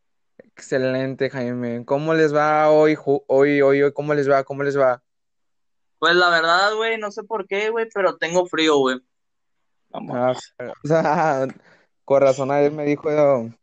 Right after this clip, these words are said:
Speaker 1: alguien que tenías mucho frío, ¿eh?
Speaker 2: Ojo.
Speaker 1: Se veía.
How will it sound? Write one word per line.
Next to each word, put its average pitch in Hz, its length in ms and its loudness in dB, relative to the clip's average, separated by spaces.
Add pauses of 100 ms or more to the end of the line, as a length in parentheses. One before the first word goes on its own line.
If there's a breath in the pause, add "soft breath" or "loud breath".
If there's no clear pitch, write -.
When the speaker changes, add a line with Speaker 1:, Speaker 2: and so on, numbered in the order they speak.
(160)
Speaker 1:
alguien 139 340 -2
que 135 240 0
tenías 131 280 -2
mucho 151 280 -4
frío, 135 260 2
¿eh? 156 220 0 (840 soft breath)
Speaker 2:
Ojo. 151 180 0
Speaker 1:
Se 135 320 2 (260)
veía. 120 360 -6